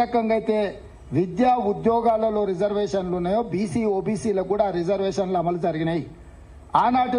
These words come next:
నుంచి ఈనాటి వరకు బీసీ, ఓబీసీలు చట్టసభలలో కూడా మాకు రిజర్వేషన్లు ఉండాలి, మా కోటా కేటాయించమని వివిధ సందర్భాలలో వాళ్ళ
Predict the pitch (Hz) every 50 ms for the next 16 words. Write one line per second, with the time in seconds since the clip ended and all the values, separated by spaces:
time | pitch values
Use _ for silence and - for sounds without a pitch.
0 | 233 240 240 - 254 240 202 202 226 240 240 233 226 220 220 214 208 214 202 -
1 | 247 254 226 170 175 214 240 226 - 247 233 220 214 208 220 220 180 143 226 208
2 | 208 247 294 - - - - - - - - 196 190 185 269 240 196 262 - 262
3 | 254 254 254 247 247 240 247 247 247 233 226 220 226 208 202 190 214 220 220 226
4 | 226 - 226 233 208 196 196 190 185 196 202 196 208 269 - - - - - -
5 | - - - - - - - - - - 160 208 226 226 - 220 233 240 262 254
6 | 254 254 - 226 233 233 240 240 240 233 240 233 214 226 240 269 262 247 247 254
7 | - - 175 208 247 247 254 240 - 233 220 226 233 254 247 208 240 233 226 226
8 | 220 220 226 220 208 202 202 202